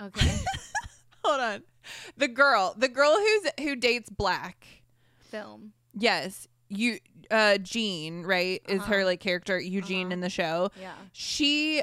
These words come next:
Speaker 2: also was, like, seeing that boy. Who was, is that boy Mond?
Speaker 1: Mond.
Speaker 2: Okay.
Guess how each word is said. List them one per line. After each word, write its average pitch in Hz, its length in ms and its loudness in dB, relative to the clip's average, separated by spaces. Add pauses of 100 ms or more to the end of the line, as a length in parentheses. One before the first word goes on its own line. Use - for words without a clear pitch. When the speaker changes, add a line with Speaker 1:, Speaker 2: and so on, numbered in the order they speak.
(100)
Speaker 2:
also 240 380 4
was, 220 160 0
like, 196 180 -4
seeing 214 500 -4 (360)
that 202 300 2
boy. 170 340 2 (120)
Who 254 160 -2
was, 262 200 -2
is 233 140 2
that 233 160 4
boy 247 160 6
Mond? 180 340 0
Speaker 1:
Mond. 214 460 -4
Speaker 2:
Okay. 214 280 2